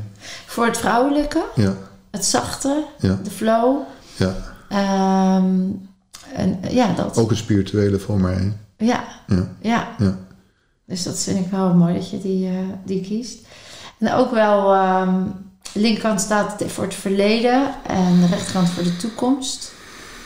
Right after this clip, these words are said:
Speaker 1: Dus misschien wel in jouw geval ook, eh, weten dat er ooit al,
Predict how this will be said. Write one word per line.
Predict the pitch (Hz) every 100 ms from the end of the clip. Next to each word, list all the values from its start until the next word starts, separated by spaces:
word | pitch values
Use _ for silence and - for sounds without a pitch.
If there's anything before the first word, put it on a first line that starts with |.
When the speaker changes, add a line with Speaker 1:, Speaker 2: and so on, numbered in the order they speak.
| - - - - - - - - - _ _ _ _ -
Speaker 1:
Dus | 202 175
misschien | 185 180 196
wel | 185 180 185 -
in | 185
jouw | 185
geval | 180 - 185 190 202 -
ook, | 196 180
eh, | 196 180 175
weten | 185 202 196 180
dat | 180 175
er | 185 180
ooit | - 202 196 185 -
al, | - 190 180 185 -